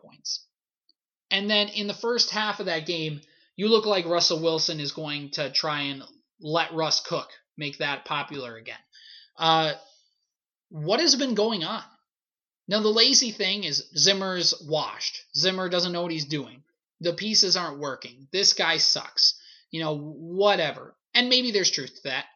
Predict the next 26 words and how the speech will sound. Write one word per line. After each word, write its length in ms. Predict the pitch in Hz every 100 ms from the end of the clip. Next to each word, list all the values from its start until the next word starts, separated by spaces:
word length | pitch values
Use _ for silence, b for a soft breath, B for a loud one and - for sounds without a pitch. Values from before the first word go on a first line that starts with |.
| _ _ _ _ _
Maybe 240 | 160 180 175
as 100 | 170
the 80 |
season 320 | 156 170 170 160
goes 180 | 151
on, 180 | 151 139
maybe 180 | 139 135
you 60 | 139
find 260 | 143 135
out 120 | 139 139
there's 200 | 143 143
more 140 | 139
truth 320 | - 127 -
to 100 | -
that. 200 | 127 113 - _ _ _ _ _ - 147 _
But 280 | - 196 180 - _ _ _ _ _ _ _ _ _ _ -
I 160 | 175
think 400 | 175 - 247 262 - _
the 260 | 196 180 190
answer 260 | 214 214
is 120 | 190 -
just, 360 | 196 175 - - _ _ _ -
this 480 | 135 143 190 214
is 180 | 262 220
what 260 | 170 185 208
happens 920 | - 185 208 160 131 139 156 - -